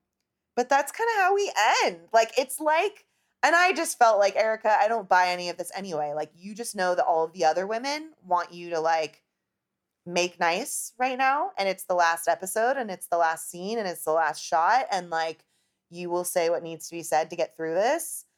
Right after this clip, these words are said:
Um, so, yeah, I mean, like, we really were not epiphanied.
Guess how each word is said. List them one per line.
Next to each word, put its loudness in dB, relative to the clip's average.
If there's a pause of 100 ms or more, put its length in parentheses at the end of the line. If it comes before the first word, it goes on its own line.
(380)
Um, 0 (1160)
so, -6
yeah, 2 (160)
I 6
mean, -2
like, 2
we 0
really -4 (140)
were -2
not 0
epiphanied. -8